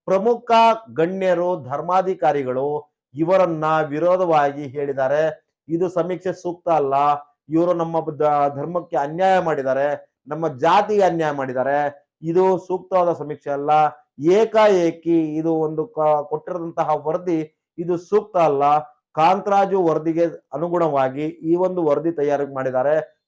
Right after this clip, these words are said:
ಇವರು ಯಾವುದೇ ಮನೆಗೆ ಹೋಗಿಲ್ಲ, ಇವರು ಯಾವುದೇ ತಾಲೂಕು, ಜಿಲ್ಲೆ, ಹೋಬಳಿಗೆ ಹೋಗಿಲ್ಲ, ಇವರು ಕೂತಿದ್ದ ಜಾಗದಲ್ಲೇ ಒಂದು ಸಮಿತಿ ಮಾಡ್ಕೊಂಡು ಇವರು ಸಮೀಕ್ಷೆ ಮಾಡಿದ್ದಾರೆ ಅಂತ ಹೇಳಿ ಇವರ ಮೇಲೆ ಆರೋಪ ಇದೆ. ಹಾಗಾಗಿ ಇಲ್ಲಿ ಪ್ರಮುಖ ಪಂಚಮಸಾಲಿ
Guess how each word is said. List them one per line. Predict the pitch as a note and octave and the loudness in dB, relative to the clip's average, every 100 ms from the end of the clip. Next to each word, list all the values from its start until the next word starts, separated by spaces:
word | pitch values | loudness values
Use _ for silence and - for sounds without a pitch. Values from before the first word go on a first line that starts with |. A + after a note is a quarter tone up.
| D3 | 0
ಇವರು | F3 F#3+ | 2 4
ಯಾವುದೇ | F3+ F3+ F#3+ A3 A3+ | 4 4 4 4 4
ಮನೆಗೆ | G3+ F#3 E3+ | 2 0 0
ಹೋಗಿಲ್ಲ, | D3+ C#3 C3 C#3 D3+ D3 - _ - | 0 0 -4 2 4 2 -2 _ -2
ಇವರು | F3 F#3 | 2 4
ಯಾವುದೇ | F#3 F#3+ G3+ G3+ | 6 6 4 2
ತಾಲೂಕು, | G3 F#3+ G3+ F#3+ F3+ F#3+ F#3+ D#3+ | 4 4 2 -2 -2 0 0 -2
ಜಿಲ್ಲೆ, | F#3+ G3 F#3+ F3+ | -4 4 4 6
ಹೋಬಳಿಗೆ | E3+ F#3+ F#3 F3+ E3 | 4 0 0 0 0
ಹೋಗಿಲ್ಲ, | C3 C3+ C#3 C#3 D#3 E3 - _ - | 0 -4 -4 0 2 2 0 _ -8
ಇವರು | F3+ G3+ G3 | 2 2 2
ಕೂತಿದ್ದ | - G3+ A#3 A#3 G#3 E3+ | -4 -4 -4 -2 -4 2
ಜಾಗದಲ್ಲೇ | G3 F#3 F#3+ F#3+ F#3+ | 2 4 2 6 6
ಒಂದು | F#3 E3+ F3 | 4 2 0
ಸಮಿತಿ | D#3 D3+ E3+ E3+ E3+ | -2 -4 -8 -6 -4
ಮಾಡ್ಕೊಂಡು | D#3+ C#3+ C3+ C#3 D3+ E3+ E3 _ _ - | -4 -4 -6 -8 -4 -4 -4 _ _ -4
ಇವರು | D3 F3 E3 | 0 0 0
ಸಮೀಕ್ಷೆ | D3+ E3+ E3+ F3 | -4 -8 -2 -2
ಮಾಡಿದ್ದಾರೆ | D3 C3+ B2+ C3 D3 C#3+ _ _ - | -2 -2 -2 -2 -2 -4 _ _ -10
ಅಂತ | D3+ - | -10 -6
ಹೇಳಿ | D3 C#3 F3 F3 D#3 - _ C#3+ | -6 0 0 2 -2 -6 _ -4
ಇವರ | D#3 D3 | 0 0
ಮೇಲೆ | C3+ C3+ D#3+ | -2 -4 -2
ಆರೋಪ | C#3 D#3+ D#3 C3+ | 2 4 2 0
ಇದೆ. | C3 C3+ | -2 -2
ಹಾಗಾಗಿ | D3 D#3+ G#3 C4 A3 F#3+ G#3 - _ F#3 | -2 2 4 6 4 2 0 -4 _ -6
ಇಲ್ಲಿ | G#3+ A#3 | 0 0
ಪ್ರಮುಖ | A#3 A3 C4 B3+ C3+ - _ _ _ - | 2 2 2 4 2 0 _ _ _ -2
ಪಂಚಮಸಾಲಿ | F#3+ G#3 A#3+ A#3 A3 G#3+ G#3+ G#3+ A3 - | -2 2 0 0 4 4 6 6 4 -2